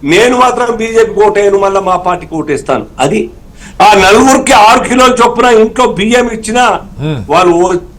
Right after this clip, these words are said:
Speaker 1: ముజే మజహబ్ చాహియే,
Speaker 2: Hmm.
Speaker 1: దేశ్ బాద్, సర్కార్ బాద్ మే, సర్కార్ కావాలన్నా మజహబ్ ద్వారా జీరో వస్తుంది నీకు, సర్కార్ ద్వారా ఇంకా చాలా పెద్ద మొత్తంలో వస్తుందని చెప్పినా,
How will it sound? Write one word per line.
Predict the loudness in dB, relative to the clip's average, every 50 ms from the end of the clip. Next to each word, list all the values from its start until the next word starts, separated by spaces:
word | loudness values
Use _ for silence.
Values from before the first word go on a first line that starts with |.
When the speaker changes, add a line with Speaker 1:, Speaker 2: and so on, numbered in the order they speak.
| -20 -20 -14 -8
Speaker 1:
ముజే | -6 -4 -2 0 0 0 0 0 0
మజహబ్ | 0 0 0 0 0 0 -2 -2 -2 0
చాహియే, | 0 0 2 2 0 0 0 0 -4 -6 -10 -16 -20 -20 -14 -12
Speaker 2:
Hmm. | -12 -10 -10 -8
Speaker 1:
దేశ్ | -6 -4 -4 -4 -6 -6
బాద్, | -6 -4 -4 -4 -6 -12 -18 -20 -20 -20 -20 -20 -20 -20 -20 -20 -20 -20 -12 -6
సర్కార్ | -2 0 0 0 2 2 4 4 4 4
బాద్ | 4 4 4 2 2 0
మే, | -2 -2 -2 -4 -10 -16 -20 -14 -6
సర్కార్ | -2 0 0 0 2 2 2 2 4 4
కావాలన్నా | 4 4 4 4 4 4 2
మజహబ్ | 2 2 0 2 2 2 0 2
ద్వారా | 2 2 2 2 2
జీరో | 0 -2 -2 -2 0 2 2
వస్తుంది | 2 0 0 -2 -6 -4 -4
నీకు, | -4 -4 -4 -6 -4
సర్కార్ | -2 -2 -2 0 0 -2 -2 0
ద్వారా | 0 0 2 0 0 -2 -6 -14 -18 -14
ఇంకా | -4 -2 -2
చాలా | 0 2 2 2 2
పెద్ద | 0 0 -2 -2 -2 0
మొత్తంలో | 0 0 -2 -2 -2 -2 -2 0 0
వస్తుందని | 0 0 -2 -2 -2 -2 -2 0
చెప్పినా, | -2 -2 -4 -2 -2 0 0 0 0